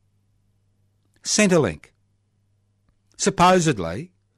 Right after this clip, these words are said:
there to administer the social security system for the federal government. Responsibility outsourced to private corporations who pick and choose who their customers are. Obviously, they pick and choose those they're gonna make the most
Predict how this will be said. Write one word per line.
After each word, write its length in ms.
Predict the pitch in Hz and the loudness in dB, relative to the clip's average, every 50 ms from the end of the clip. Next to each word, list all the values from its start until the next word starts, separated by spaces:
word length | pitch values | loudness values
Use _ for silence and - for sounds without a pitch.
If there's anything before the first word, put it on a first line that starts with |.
| _ _ _ _ _ _ _ _ _ _ _ | _ _ _ _ _ _ _ _ _ _ _
there 320 | - 156 170 156 135 135 135 | -4 0 2 2 2 2 0
to 120 | - 151 147 | 0 0 -2
administer 760 | 135 123 143 151 147 151 147 - - - 98 82 87 135 - _ _ _ _ _ _ _ _ _ _ _ _ _ _ _ _ | 0 0 0 0 0 0 -2 -4 -6 -6 -8 -8 -8 -12 -16 _ _ _ _ _ _ _ _ _ _ _ _ _ _ _ _
the 80 | - | -12
social 360 | 139 - 175 170 156 - 147 147 | -6 -2 -2 0 0 -2 -6 -8
security 440 | 135 - - 165 160 156 143 143 | -10 -6 -4 -2 -2 -2 -2 -4
system 500 | 123 - - 95 - - - 98 113 147 - _ _ _ _ _ _ _ _ _ _ _ _ _ _ _ _ _ | -4 -4 -6 -6 -8 -8 -8 -10 -10 -10 -14 _ _ _ _ _ _ _ _ _ _ _ _ _ _ _ _ _
for 120 | _ 175 160 | _ -4 -4
the 80 | 156 | 0
federal 280 | 139 165 160 147 151 143 | 2 2 2 2 0 0
government. 460 | 139 139 139 143 131 107 90 80 87 _ _ _ _ _ _ _ _ _ _ _ _ _ _ _ _ _ _ _ _ _ _ _ _ _ _ _ _ _ - - | 0 -2 -2 -2 -4 -8 -10 -10 -12 _ _ _ _ _ _ _ _ _ _ _ _ _ _ _ _ _ _ _ _ _ _ _ _ _ _ _ _ _ -12 -8
Responsibility 840 | 156 156 - - 196 208 196 - 190 156 180 175 165 160 160 156 - _ | -4 -4 -4 0 0 0 0 0 -2 0 0 2 2 0 0 -4 -6 _
outsourced 600 | - 156 170 185 - - - - 135 117 113 - | 2 2 2 2 0 -2 -4 -2 -2 -2 -4 -6
to 80 | - 131 | -10 -12
private 420 | 117 - 156 160 170 165 165 - | -6 -2 0 0 0 0 -2 -6
corporations 680 | - 143 135 131 131 123 113 110 113 117 120 120 107 - | -2 -2 -2 -2 -2 -4 -2 -2 -2 -2 -4 -6 -4 -4
who 80 | 135 | -6
pick 260 | 120 - 190 190 190 | -2 0 -2 0 0
and 160 | 170 147 139 120 | 0 -2 -2 -2
choose 460 | - - - 170 160 160 151 - - | -4 -4 -2 0 0 0 -2 -4 -4
who 100 | 120 110 | -4 -4
their 100 | 113 113 | -4 -6
customers 560 | - - 135 139 - - 123 104 98 95 92 | -6 -6 -8 -8 -6 -6 -4 -4 -4 -2 -2
are. 380 | 104 101 95 90 87 101 151 - _ _ _ _ _ _ _ _ _ _ _ _ - | 0 0 0 0 -2 -4 -6 -10 _ _ _ _ _ _ _ _ _ _ _ _ -4
Obviously, 380 | 131 127 123 127 117 - 104 | -4 0 0 0 -2 -2 -4
they 100 | 87 90 | -4 -4
pick 220 | 87 - - 127 - | -4 -2 -4 -4 -2
and 140 | 92 90 85 | -4 -6 -4
choose 300 | - - 110 98 92 90 | -4 -4 -2 -2 0 0
those 180 | - 101 95 | 0 0 0
they're 80 | 92 98 | -2 -4
gonna 140 | 95 95 92 | -4 -4 -4
make 180 | 95 95 90 | -4 -4 -4
the 80 | - 92 | -4 -4
most 240 | 95 92 90 - | -4 -4 -4 -6